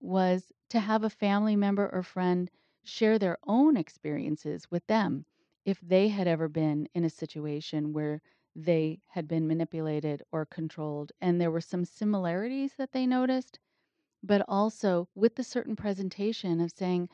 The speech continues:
Listen, I hope it's not true for you, I hope that this situation is not repeating itself in your life, but, you know, I am noticing some things that are similar. Could be that I'm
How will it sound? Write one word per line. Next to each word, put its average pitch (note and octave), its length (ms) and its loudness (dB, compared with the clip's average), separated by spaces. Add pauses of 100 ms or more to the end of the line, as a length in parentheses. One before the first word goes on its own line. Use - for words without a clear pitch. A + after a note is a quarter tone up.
(200)
Listen, A3 280 -2
I E3+ 100 4
hope A#3+ 540 -4
it's F#3+ 200 -8
not F#3 220 -4
true A3 220 -2
for B3 160 -10
you, C4+ 320 -4 (360)
I E3+ 120 -4
hope G3 380 -4
that F#3+ 180 -4
this G3+ 140 -6
situation G3 840 -6 (340)
is F#3 120 -4
not F#3+ 220 -2
repeating F#3+ 400 -6
itself G3 320 -8
in E3 140 -2
your E3 320 0
life, C4+ 440 0 (400)
but, G3 360 0 (160)
you G3 200 2
know, F#3 140 2
I F#3 120 2
am G3+ 260 2
noticing F#3 440 0
some F#3 180 -6
things F#3 260 -6
that F3 120 -4
are E3+ 80 -2
similar. G3+ 560 -4 (120)
Could F#3+ 240 -2
be G3+ 220 0
that F3+ 180 2
I'm D#3+ 240 2